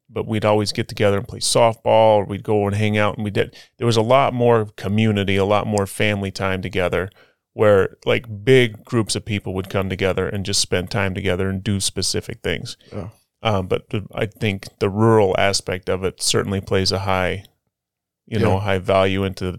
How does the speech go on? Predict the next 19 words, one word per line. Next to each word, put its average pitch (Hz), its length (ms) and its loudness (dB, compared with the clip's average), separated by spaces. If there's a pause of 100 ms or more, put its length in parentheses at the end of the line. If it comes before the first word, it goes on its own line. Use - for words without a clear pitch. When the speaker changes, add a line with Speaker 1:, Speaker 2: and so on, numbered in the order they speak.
(100)
Speaker 1:
into 113 180 2
the 101 100 -6
culture 104 460 -2
of, - 320 -6
of 98 180 -4
alcoholism. 101 920 0 (560)
Speaker 2:
Right. 101 240 2
Speaker 1:
You 110 80 2
know? 95 260 2 (220)
Speaker 2:
Right. 104 180 -6 (460)
And 110 80 2
I, 110 120 2 (1800)
I 123 40 -2
read 127 200 0
some - 200 -2
articles, 90 420 -2
like, 85 120 -4
from 92 140 -2
Wisconsin, 85 680 -4